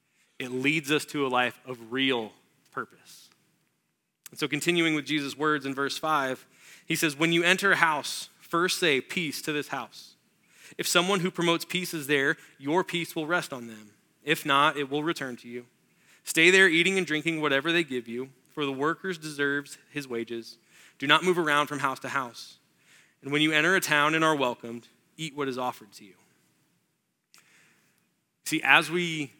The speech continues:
follow Jesus and we respond in obedience, God is going to open up some doors that we don't expect.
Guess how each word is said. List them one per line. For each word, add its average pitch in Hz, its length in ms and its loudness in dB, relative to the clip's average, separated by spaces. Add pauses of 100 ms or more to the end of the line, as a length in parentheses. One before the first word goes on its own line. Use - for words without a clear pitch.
follow 147 440 2
Jesus 131 400 -2
and 135 100 -4
we 135 120 2
respond 131 420 -2
in 131 80 -4
obedience, 123 420 -2
God 147 320 4
is 143 140 -4
going 143 240 0
to 131 80 -8
open 131 260 -6
up 123 160 -4
some 135 140 -8
doors 127 340 -4
that 131 80 -10
we 127 140 -2
don't 123 180 0
expect. - 560 -16